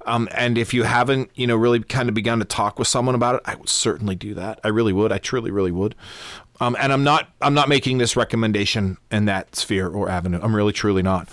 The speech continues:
But in a lot of things, we hold a lot of energy inside of us that, that has no reason to be there. It has no reason to be there at all.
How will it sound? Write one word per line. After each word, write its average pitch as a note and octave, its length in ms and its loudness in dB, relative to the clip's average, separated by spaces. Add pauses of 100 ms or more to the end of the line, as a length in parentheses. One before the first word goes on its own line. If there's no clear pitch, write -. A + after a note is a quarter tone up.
(400)
But E3 180 4
in F3+ 120 4
a E3+ 80 6
lot F#3 240 4
of F#3 80 0
things, G#3 400 2 (120)
we E3+ 180 4
hold F#3+ 240 4
a D#3+ 40 6
lot D3 220 4
of C3+ 80 2
energy C#3+ 380 2
inside C3+ 340 2
of C3 80 0
us C3+ 240 0
that, A#2+ 280 0
that B2+ 180 0
has B2 240 2
no A#2 80 2
reason G#2 260 2
to G2 60 0
be F2 120 0
there. D2 200 -8 (800)
It C3 120 2
has D3 200 6
no C3+ 120 4
reason A#2+ 260 4
to A2+ 80 0
be G#2 120 0
there G2 180 2
at F#2 80 0
all. - 240 -4